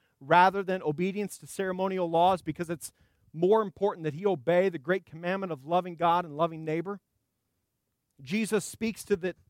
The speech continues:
to the dead, "Young man, I tell you, get up." Verse fifteen, "The dead man sat up and began to speak, and Jesus gave him to his mother." I love how Luke phrases that.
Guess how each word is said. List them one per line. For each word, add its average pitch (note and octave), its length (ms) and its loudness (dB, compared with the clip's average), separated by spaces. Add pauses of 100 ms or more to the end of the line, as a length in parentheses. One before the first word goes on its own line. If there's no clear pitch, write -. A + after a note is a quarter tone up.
(200)
to - 100 -10
the F3 120 -4
dead, D3+ 280 2
"Young F#3 220 -2
man, F#3 240 0
I D#3+ 80 0
tell F#3 260 -2
you, E3+ 220 -6 (340)
get E3+ 200 0
up." C#3 240 -2 (880)
Verse E3+ 240 -6
fifteen, F3 540 -8
"The C3+ 80 -12
dead E3+ 240 0
man D3+ 240 -6
sat F3 280 2
up E3+ 200 2
and C#3+ 100 -16
began D#3 280 -6
to C3+ 40 -16
speak, - 400 -8
and C3+ 100 -12
Jesus D#3+ 440 -12
gave E3 340 -4 (340)
him D3+ 260 -6
to F3 180 -10
his C3+ 160 -6
mother." C#3 320 -2 (1080)
I E3+ 100 4
love F#3 280 4
how F3 160 4
Luke E3+ 220 -2
phrases C3+ 400 -4
that. A2+ 180 -10